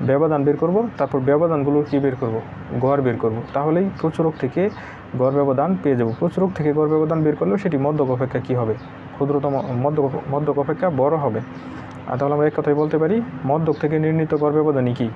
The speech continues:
ক্ষুদ্রতম। আহ, তোমাদের বইয়ে একটি ম্যাথ রয়েছে, এটি আশা করি তোমরা এখন করতে পারবা। এখানে অবিন্যস্ত বা অশ্রেণীকৃত উপাত্তের, আহ, গড় ব্যবধান নির্ণয়।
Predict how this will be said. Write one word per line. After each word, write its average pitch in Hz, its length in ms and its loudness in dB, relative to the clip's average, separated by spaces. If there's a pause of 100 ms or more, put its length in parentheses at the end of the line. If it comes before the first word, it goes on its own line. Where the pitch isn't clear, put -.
(260)
ক্ষুদ্রতম। 131 440 -2
আহ, - 1500 -10
তোমাদের 143 260 0
বইয়ে 151 180 4
একটি 147 180 -2
ম্যাথ 143 160 0 (100)
রয়েছে, 127 240 0
এটি 170 140 -2
আশা 139 180 -2
করি 135 140 2
তোমরা 131 200 0
এখন 127 160 -2
করতে 131 280 -2
পারবা। 123 320 -2 (560)
এখানে 139 220 -2
অবিন্যস্ত 165 500 0
বা 156 120 2
অশ্রেণীকৃত 156 640 0
উপাত্তের, 147 460 0 (720)
আহ, 117 340 -2
গড় 127 240 2
ব্যবধান 117 360 0
নির্ণয়। 113 220 0